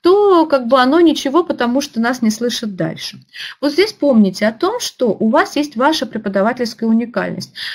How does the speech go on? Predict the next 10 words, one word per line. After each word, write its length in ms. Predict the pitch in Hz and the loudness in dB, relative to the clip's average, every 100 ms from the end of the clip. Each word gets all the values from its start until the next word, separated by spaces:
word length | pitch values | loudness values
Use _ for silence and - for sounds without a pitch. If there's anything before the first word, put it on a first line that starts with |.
| - | 0
Мы 160 | 247 | 2
все 280 | 320 - 349 | 2 4 4
можем 360 | 302 277 262 233 | 6 2 2 -2
говорить 440 | 233 233 277 381 | 0 2 2 2
про 100 | 277 | 0
«жиши, 400 | 226 226 233 320 | -2 -2 2 0
пиши» 300 | 320 233 - | 0 -2 -2
с 60 | 247 | -4
буквой 360 | 202 240 233 | -4 -4 -4
«и». 400 | 220 - 190 151 | -4 0 0 0